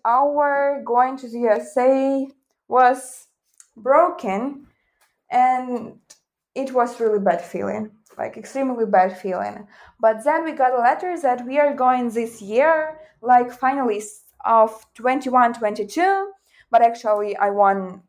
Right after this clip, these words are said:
a year previous. So that's it. Just the one thing that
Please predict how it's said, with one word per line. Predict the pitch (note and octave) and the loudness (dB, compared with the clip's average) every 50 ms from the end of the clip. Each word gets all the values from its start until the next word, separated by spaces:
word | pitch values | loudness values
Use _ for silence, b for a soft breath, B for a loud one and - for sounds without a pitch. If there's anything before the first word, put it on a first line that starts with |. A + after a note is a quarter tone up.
| _ _ _ _ - | _ _ _ _ -8
a | - | -6
year | G#3 G3+ A3 A3+ A3 A3 | -4 0 2 2 2 2
previous. | A3 - B3 B3 B3+ A3 G3+ F#3 F3 F3+ F3 - - - - _ b b b b b b b b | 0 -6 -4 -2 -2 4 4 4 4 4 0 -4 -12 -18 -20 _ b b b b b b b b
So | _ - C#4+ C#4 C#4 C#4+ | _ -2 0 2 2 2
that's | C4+ D4+ D4 D4 D4 D4 - | 2 2 0 0 0 -2 -4
it. | G#3 G3 G3 - - - _ _ _ _ _ _ _ _ _ | -4 -4 -4 -6 -10 -18 _ _ _ _ _ _ _ _ _
Just | A3+ - B3+ B3 B3 B3 B3 B3 - - - - | -4 2 4 4 4 4 2 -4 -10 -14 -16 -6
the | - A#3+ | -4 0
one | A#3 B3+ C#4+ E4 F#4+ | 2 2 2 2 -2
thing | - - F4 E4 E4+ E4+ F4 E4+ - - | -6 -10 -10 -8 -8 -8 -8 -8 -4 -2
that | C4 C4 C4+ C4+ C4 C4 C4 C4 - | 0 2 4 4 4 2 0 -6 -10